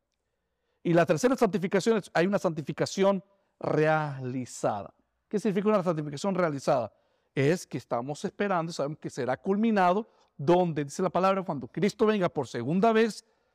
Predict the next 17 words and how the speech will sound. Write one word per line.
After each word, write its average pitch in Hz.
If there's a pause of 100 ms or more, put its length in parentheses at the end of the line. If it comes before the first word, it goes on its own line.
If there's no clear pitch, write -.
(140)
lo 131
esperaremos 147
con 208
gozo 226
porque 170
nos 139
quitará 151
de 151
este 143
cuerpo 123
de 127
pecado 147
y -
nos 135
terminará 123
de 185
limpiar. 180